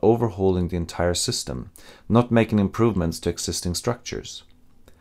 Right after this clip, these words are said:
Though some abolitionists incorporate elements of reform into their work as a form of harm reduction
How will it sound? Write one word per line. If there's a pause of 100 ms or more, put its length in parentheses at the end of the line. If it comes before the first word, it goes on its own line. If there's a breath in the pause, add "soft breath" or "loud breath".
(360 soft breath)
Though
some
abolitionists
incorporate
elements
of
reform
into
their
work
as
a
form
of
harm
reduction